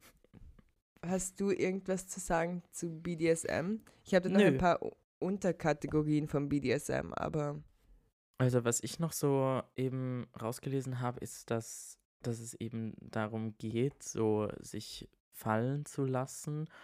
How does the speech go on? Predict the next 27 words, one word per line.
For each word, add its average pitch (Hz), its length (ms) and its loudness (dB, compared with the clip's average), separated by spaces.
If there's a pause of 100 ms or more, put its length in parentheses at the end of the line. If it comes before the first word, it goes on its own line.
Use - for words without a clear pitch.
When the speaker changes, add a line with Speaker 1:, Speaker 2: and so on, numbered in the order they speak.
(280)
Speaker 1:
Oder 117 180 4
halt, 110 260 2
wenn's, 110 240 -4
wenn 110 200 -4
wir 110 100 0
Speaker 2:
Mhm. - 40 -4
Speaker 1:
gerade 107 220 2
über 107 320 -2 (100)
dominante 110 720 -4
und, 104 380 -8
und 107 440 -12 (340)
Submission, - 1400 -8
also 107 400 -6 (240)
unterwürfige 117 600 -4
Personen 110 400 -4
reden, 113 360 -4 (500)
eben, 117 260 0
Speaker 2:
Mhm. 110 100 -6 (1080)
Speaker 1:
dass 117 240 0 (100)
sich - 380 -4 (320)
der, 110 320 2
der 113 180 0
dominante 113 580 -2
Part 113 480 2
eben 113 260 -2
um 113 420 -2
den, 107 340 -4